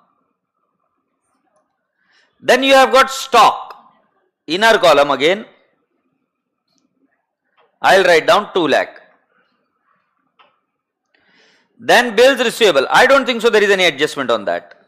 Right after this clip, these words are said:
So, bills receivable thirty thousand, outer column। Land and building, adjustment छह,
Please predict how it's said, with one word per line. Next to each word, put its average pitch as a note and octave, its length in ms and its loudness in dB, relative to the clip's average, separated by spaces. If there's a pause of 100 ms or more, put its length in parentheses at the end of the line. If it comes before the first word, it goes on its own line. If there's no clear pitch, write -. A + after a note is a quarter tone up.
(1080)
So, - 180 -14
bills A3+ 320 0
receivable B3 520 2
thirty G#3 280 0
thousand, G3 420 0
outer E3 280 0
column। A2 280 -2 (1700)
Land A3 400 2
and C4 160 0
building, G3+ 340 0
adjustment G#3+ 540 -2
छह, G3+ 340 0